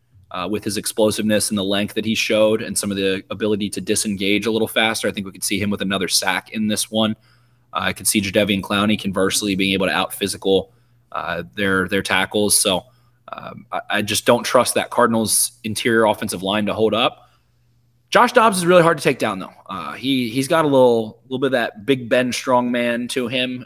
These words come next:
and, uh, he, he can move. So maybe it is a little less sacks, a little more pressure, and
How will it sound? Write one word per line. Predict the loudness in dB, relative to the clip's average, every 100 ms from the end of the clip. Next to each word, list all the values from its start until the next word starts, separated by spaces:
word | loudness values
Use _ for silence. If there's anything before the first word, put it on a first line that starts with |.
| -12
and, | -8 -4 -4 -4 -4
uh, | -4 -4 -6
he, | -8
he | -8 -8
can | -4
move. | 0 0 -2 -6
So | -6 -4 -6 _ _ _ _ -4
maybe | 0 2
it | 2
is | 2
a |
little | 2 2 0 -2
less | -2 0 2
sacks, | 4 4 2 -2 -4
a |
little | -2 0
more | -2
pressure, | 0 0 2 2 0 -2 _ _ _ _ -8
and | -4 -2 -2 -2 -6